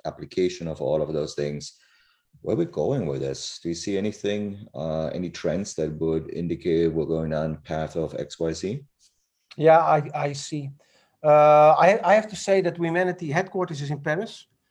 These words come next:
Speaker 1: Hmm.
Speaker 2: Um, um, and I started, uh, together with the business development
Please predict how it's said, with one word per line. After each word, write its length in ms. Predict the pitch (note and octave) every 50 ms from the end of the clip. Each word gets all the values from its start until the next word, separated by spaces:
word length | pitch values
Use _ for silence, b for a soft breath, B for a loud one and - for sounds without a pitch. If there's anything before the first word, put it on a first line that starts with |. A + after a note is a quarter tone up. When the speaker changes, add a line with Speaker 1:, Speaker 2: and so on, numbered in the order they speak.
| _ _ _ _
Speaker 1:
Hmm. 220 | - F#2+ F#2 E3+
Speaker 2:
Um, 960 | E3 D3 C#3+ C#3+ C#3+ C#3+ D3 D3 D3 D3 D3 D3 D3 D3 D3 C#3+ D3 D3+ D3 -
um, 580 | - D#3 C#3+ C#3+ C#3+ C#3 C#3 C3+ C3+ C#3 C#3 C#3 -
and 420 | D3 C#3+ D3 D3 D3 D3 D3 D3
I 140 | C3 B2+ D3+
started, 640 | C#3+ - - - D#3 D3+ D#3+ D#3 - D#3+ D3 D3 - _ _ _ _ _ _ _ _ _ _ _ -
uh, 360 | D#3 C#3+ C#3+ C#3 C#3 C3+ C3
together 360 | C3+ - C3+ C3 D#3 D3 D3+
with 100 | D3 D3
the 60 | C#3
business 460 | C#3 C#3 D#3 C#3 - - F3+ D3+ B2+ -
development 880 | - C3+ C#3+ D3+ D#3 D3+ C#3+ C#3+ D3+ D3 C#3+ C#3+ C#3 C#3+ - -